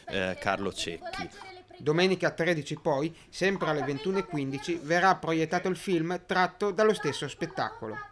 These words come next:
Speaker 1: Il film è Due amici, presentato alla Mostra del Cinema di Venezia del duemiladue, dove ha vinto il Leone d'Oro per la migliore novità italiana. Quindi invitiamo venerdì,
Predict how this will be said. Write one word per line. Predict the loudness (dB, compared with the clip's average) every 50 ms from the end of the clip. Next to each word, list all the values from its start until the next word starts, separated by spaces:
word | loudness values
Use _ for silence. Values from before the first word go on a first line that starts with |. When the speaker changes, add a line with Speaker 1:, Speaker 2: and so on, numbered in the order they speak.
| -14 -14
Speaker 1:
Il | -14
film | -8 -4 -2 0 0 0
è | 0
Due | 0 2 4 4 4
amici, | 4 4 2 -2 -2 -4 -6 -8 -6
presentato | -4 -4 -4 -2 -2 -4 -4 -4 -4 -2
alla | -2
Mostra | -2 -2 -4 -4 -4 -4
del | -4 -4 -4
Cinema | -6 -6 -4 -4 -4 -4
di | -4 -4 -4
Venezia | -4 -2 -2 -2 -4 -4 -4 -6
del | -4 -4
duemiladue, | -4 -4 -4 -2 -2 -2 -2 -2 -2 0 2 2 2 2 0 -8 -20 -10
dove | -4 -2 -2 0 0
ha | 0
vinto | 0 0 -2 -2 -2 -2 -2 -2 -2 -2
il | -4 -4 -2
Leone | 0 0 0 0 0 -2 -2
d'Oro | 0 0 0 0 0 0 0 -2 -2 -4 -10 -20 -20 -16 -4
per | 0 2 4 4 4 4
la | 4 4 2 2 0 -2 -4 -4
migliore | -2 -4 -4 -2 -2 -2 -2 -2 -2
novità | -4 -6 -6 -8 -6 -4 -4 -4 -4 -4 -6 -8
italiana. | -10 -10 -8 -8 -6 -6 -6 -8 -10 -10 -8 -8 -10 -8
Quindi | -4 -2 -2 0 0 -2 -2
invitiamo | -4 -4 -4 -4 -2 0 0 0 0 0
venerdì, | -2 -4 -2 0 -2 -2 -2 -4 -6 -6 -6